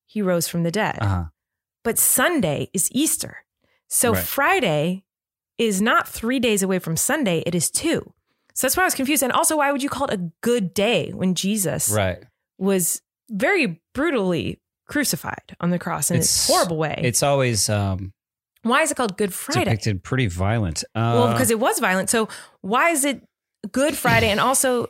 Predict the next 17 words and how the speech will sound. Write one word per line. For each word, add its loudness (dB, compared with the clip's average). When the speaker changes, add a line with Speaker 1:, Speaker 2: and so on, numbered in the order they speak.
Speaker 1:
it, 0
then 2
they 0
say 0
Speaker 2:
And 0
Speaker 1:
three 4
Speaker 2:
what's, 6
Speaker 1:
days 6
later 6
he 6
Speaker 2:
uh, 6
Speaker 1:
rose 4
from 0
the 2
dead. 2
Speaker 2:
Saturday 2
is -2